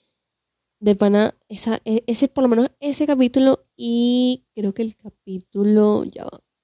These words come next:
déjenme buscar, el capi-, ese que les estoy diciendo, el capítulo nueve de la temporada uno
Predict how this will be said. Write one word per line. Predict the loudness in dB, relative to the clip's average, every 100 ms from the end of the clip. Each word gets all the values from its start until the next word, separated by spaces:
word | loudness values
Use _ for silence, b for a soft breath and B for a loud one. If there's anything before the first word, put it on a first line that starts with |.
| _
déjenme | _ -16 -10 -10
buscar, | -12 _ -20 -20 _
el | -14 -12
capi-, | -10 -12 _ -18 _ -8
ese | -4 0
que |
les | 0
estoy | 0 -2
diciendo, | 0 0
el | 0
capítulo | -6 -6 -2 0
nueve | 0
de | 0
la | -2
temporada | -2 -4 -4 -4 0 2
uno | 4 4 2